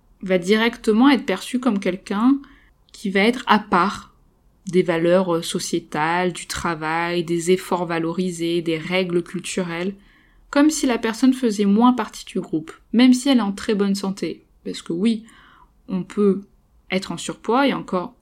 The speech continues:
c'est une vraie question de parler de surpoids, parce que des fois le surpoids est vite qualifié, euh, par rapport à des codes d'apparence normés. En tout cas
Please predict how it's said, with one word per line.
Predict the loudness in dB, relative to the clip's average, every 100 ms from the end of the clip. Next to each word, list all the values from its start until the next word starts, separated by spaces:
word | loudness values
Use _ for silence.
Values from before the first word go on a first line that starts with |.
| _ _
c'est | -8
une | -6
vraie | -4
question | -6 -4 -2
de | -2
parler | -4 -6
de |
surpoids, | -6 -8 -8 -4 -2 -2
parce | -8 -10
que | -6 -4 -4 -8 _ _ -12
des | -8
fois | -8
le | -6
surpoids | -10 -2 -2
est |
vite | 0 -2 -2
qualifié, | -6 -6 -6 -8 0 2 2
euh, | 0 -6 -10 -18 _ _
par | -8 -6
rapport | -4 -4 -4
à |
des | -4 -6
codes | 0 2 2 -2
d'apparence | -2 -4 -2 -4 -4 -8 -10 -10 -8
normés. | -6 -4 -4 -2 2 2 2 -6 -20 _ _
En | -8
tout | -8 -2
cas | 0 2 -2